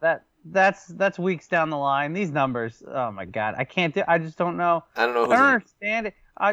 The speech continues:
Speaker 1: you see, like, uh, you j-, which is too many years, too many years of watching football and knowing numbers, and now not knowing numbers. I don't like it.
Speaker 2: This, it's, <laughs> I hate seeing a running back and a wide receiver number two and number one. It's like, fuck. Like, come on, guys.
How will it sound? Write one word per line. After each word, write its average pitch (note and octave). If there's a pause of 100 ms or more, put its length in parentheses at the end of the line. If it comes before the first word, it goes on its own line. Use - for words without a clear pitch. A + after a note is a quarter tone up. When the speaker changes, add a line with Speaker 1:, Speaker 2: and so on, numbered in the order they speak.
(140)
Speaker 1:
you F#3+
see, A#3
like, G#3
uh, E3 (720)
you G3
j-, F3
which F3+
is E3+ (260)
too A3+
many A#3
years, A2+
too F#3
many G3
years D#3
of D3+
watching C3
football A2 (500)
and C3
knowing B2+
numbers, A2
and A2+
now G#2+
not G2+
knowing G#2
numbers. G#2
I G#2
don't G2+
like G2+
it. G#2 (160)
Speaker 2:
This, -
it's, -
<laughs> B2+
I A2+
hate A#2+
seeing A#2
a G#2+
running G#2+
back G2+
and A2
a G#2
wide G2
receiver F#2+
number F#2+ (100)
two G#2+
and G2
number F#2+
one. F2+
It's -
like, G#2+
fuck. - (140)
Like, -
come G#3
on, F#2
guys. G2